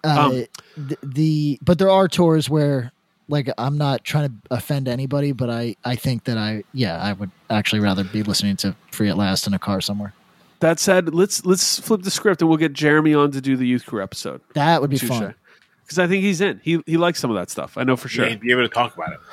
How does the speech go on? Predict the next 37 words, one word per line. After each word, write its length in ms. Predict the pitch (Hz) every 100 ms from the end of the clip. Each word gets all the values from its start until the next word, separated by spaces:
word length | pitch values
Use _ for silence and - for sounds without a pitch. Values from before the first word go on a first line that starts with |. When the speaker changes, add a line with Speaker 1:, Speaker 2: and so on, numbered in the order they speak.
| - -
Speaker 2:
So 160 | - 131
I 80 |
think 140 | 127 139
it 40 |
would 180 | 135 120
be. 100 | 113
All 120 | - 156
right, 200 | 120 -
um, 380 | 147 143 135 - -
guys, 300 | 147 139 131
let's, 300 | 147 - -
let's 220 | 151 -
move 200 | 165 160
forward 380 | - 160 156 147
from 140 | 143
Youth 200 | 135 127
Crew. 240 | - 113 110 _ _ _ _ _ _ _ _ _ _ _ _ _ _ _ _ _ 113
Speaker 3:
Everyone 200 | 107 107
else 160 | 107
has. 200 | 92 98 _ _ -
Speaker 2:
<laughs> 840 | - 523 605 - 554 539 523 480
So 240 | - 185 170
here's 220 | 175 165
what 60 | 165
I'm 40 |
gonna 100 | 160
say. 260 | 151 175 107 _ _ _ _ _ _ _ _ _ _ _ _ _ _ _ _ _ _ _
Much 260 | 139 139 -
the 100 | 156
same. 480 | 190 156 123 143 - - - _ _ _ _ _ _ _ _ _ _ _ _ _ _ _ _ _ _
I 140 | - 147
don't 180 | 220 233
hear 200 | 196 160
anyone 280 | 147 135
talking 380 | 131 - 123 127
about 260 | 113 101 98
crossover. 800 | - - 113 104 - 69 -